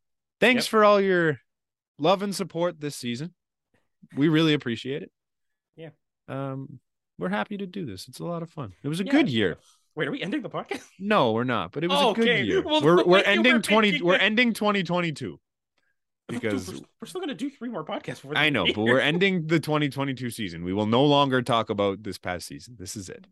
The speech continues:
Speaker 2: No, unless
Speaker 1: We've
Speaker 2: we're
Speaker 1: wrapped
Speaker 2: talking
Speaker 1: it up.
Speaker 2: about, unless we're talking about walk-up songs.
Speaker 1: That will come again. Um, we are wrapping up this season. Thank you for following with us this season. It was a lot of fun.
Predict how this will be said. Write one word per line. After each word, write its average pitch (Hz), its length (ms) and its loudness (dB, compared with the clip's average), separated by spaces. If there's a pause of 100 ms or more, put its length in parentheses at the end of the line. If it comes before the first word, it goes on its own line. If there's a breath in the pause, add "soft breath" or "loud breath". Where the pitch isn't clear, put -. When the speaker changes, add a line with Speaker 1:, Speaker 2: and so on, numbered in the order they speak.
Speaker 2:
No, 156 400 -2 (320)
unless 143 240 -2
Speaker 1:
We've 92 80 -6
Speaker 2:
we're 110 60 4
Speaker 1:
wrapped 127 180 4
Speaker 2:
talking 156 60 0
Speaker 1:
it 143 60 4
up. 135 160 2
Speaker 2:
about, 107 140 -12 (460)
unless 131 160 -12
we're 151 40 -20
talking 147 140 -10
about 127 140 -6
walk-up 117 260 -8
songs. 90 280 -18 (500)
Speaker 1:
That 104 420 -2
will 104 120 -2
come 92 180 -6
again. 76 240 -16 (500 soft breath)
Um, 95 460 -2
we 110 240 0
are 95 160 0
wrapping 139 380 0
up 135 140 0
this 113 160 -8
season. 101 440 -10 (180)
Thank 160 260 2
you 185 340 2 (120)
for 95 120 -6
following 139 460 4
with 127 140 0
us 117 160 -2
this 107 160 -12
season. 90 400 -12
It 82 60 -16
was 80 140 -16
a 80 60 -16
lot 104 200 0
of - 80 -4
fun. 82 340 -12